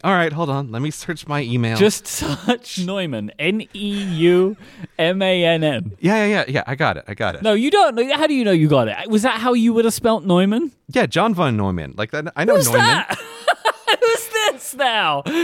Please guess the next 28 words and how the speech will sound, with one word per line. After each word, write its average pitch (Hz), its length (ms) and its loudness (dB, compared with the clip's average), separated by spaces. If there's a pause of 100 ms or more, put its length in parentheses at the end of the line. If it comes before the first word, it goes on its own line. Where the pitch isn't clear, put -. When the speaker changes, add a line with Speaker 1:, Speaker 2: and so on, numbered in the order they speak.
(200)
Speaker 2:
Who's 339 260 -6
this 139 200 2
character? 175 640 0
Speaker 1:
<laughs> - 40 0
Okay, 120 240 -2
you, 143 200 2
you 220 160 2
Google 220 360 2
for 180 200 2
John 160 400 0
von 147 260 0
Neumann, 123 420 2
and 98 120 -4
I'm 131 120 0
gonna 143 180 0
look 156 200 -2
up 135 120 -2
this, 135 140 0
<laughs> - 640 -2
this - 180 0 (500)
K 160 340 2
M 156 220 2
one 160 200 2
eighty-four 151 560 0
Neumann 131 440 -2
microphone. 139 720 -6
Speaker 2:
<laughs> 277 240 2 (1000)
We 466 400 2